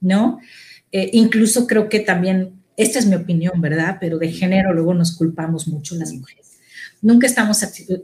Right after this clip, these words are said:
nunca, nunca estamos, <laughs> yo a veces me pasa, nunca estamos satisfechos con los resultados.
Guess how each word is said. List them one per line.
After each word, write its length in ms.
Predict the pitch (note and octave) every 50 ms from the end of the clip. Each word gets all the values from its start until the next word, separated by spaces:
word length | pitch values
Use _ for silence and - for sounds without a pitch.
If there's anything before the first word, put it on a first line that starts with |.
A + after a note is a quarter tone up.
| - -
nunca, 400 | G3+ G3+ A3+ A#3 A#3 A#3 A#3 -
nunca 200 | G3 G#3 G#3+ C4+ D#4+
estamos, 420 | - - G#3 G3+ G3+ G3+ G#3+ - F#4 F4 - - - - -
<laughs> 340 | - F#4 F#4+ F#4+ F#4 D#4 C#4
yo 120 | C#4 C4+
a 60 | C4
veces 260 | B3+ B3 B3 A#3+ A3+ G#3+
me 160 | G#3 G3 E3+
pasa, 300 | E3+ E3+ D#3+ D#3+ D#3+ E3 E3+ - - - - - C#4 C4+ -
nunca 140 | A3+ A#3 -
estamos 280 | - C#4 B3+ B3 B3
satisfechos 520 | B3 G3+ F#3+ - - - G#3 G#3 - - -
con 140 | G3 F#3 F#3
los 120 | F#3+ F#3+
resultados. 880 | F#3+ G3 F#3+ F#3 G3 G#3 G#3 G3+ - A3 A3 A3 A3 A3 A3+ A3+ - -